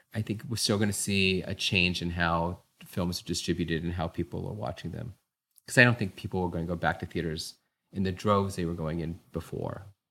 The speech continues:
In talking to other programmers, there was definitely a, a decrease in submissions last year for a lot of reasons. I think a lot of filmmakers who had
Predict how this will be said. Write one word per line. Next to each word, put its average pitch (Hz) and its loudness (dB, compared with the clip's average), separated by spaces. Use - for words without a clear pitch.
In 160 2
talking 165 8
to 127 4
other 104 6
programmers, 95 2
there 160 8
was 160 6
definitely 170 4
a, 87 6
a 120 10
decrease 117 8
in 87 2
submissions 87 6
last - 0
year - -4
for - 0
a 143 8
lot 135 8
of 107 6
reasons. 80 0
I 98 6
think 110 6
a 113 8
lot 107 10
of 107 0
filmmakers 113 4
who 113 4
had 101 2